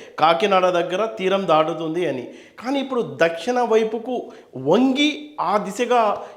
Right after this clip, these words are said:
ఈ ముంత తుఫాన్ పయనిస్తుంది. అంటే కాకినాడ దగ్గర తీరం దాటదంట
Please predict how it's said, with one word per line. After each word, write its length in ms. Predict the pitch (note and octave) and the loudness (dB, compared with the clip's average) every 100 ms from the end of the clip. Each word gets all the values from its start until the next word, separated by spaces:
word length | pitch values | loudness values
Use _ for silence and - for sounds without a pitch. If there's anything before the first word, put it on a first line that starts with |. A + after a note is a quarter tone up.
| - | -8
ఈ 420 | F#3+ E3+ D3+ - - | -4 -4 -4 -8 -6
ముంత 260 | E3 G3+ G3+ F#3 E3+ D3+ C3 B2+ - - | -4 -2 2 2 2 0 -2 -6 -8 -8
తుఫాన్ 360 | E3+ D#3+ F#3 F3+ - - - | -8 -2 -2 -2 -8 -14 -4
పయనిస్తుంది. 640 | D#3 G3 G3+ G3+ D3+ B2+ - - - | 0 0 -2 -4 -4 -6 -12 -20 -10
అంటే 540 | - G3 D4+ A4 - - | -4 0 0 -2 -8 -6
కాకినాడ 500 | - F#3 G#3 A3 G#3 | 2 4 4 2 4
దగ్గర 380 | G#3 G3+ G#3+ A#3 | 2 0 -2 -2
తీరం 380 | A3 G3+ G#3 F#3+ | -2 0 0 4
దాటదంట 420 | E3+ E3+ D#3+ C3+ | 2 2 0 -2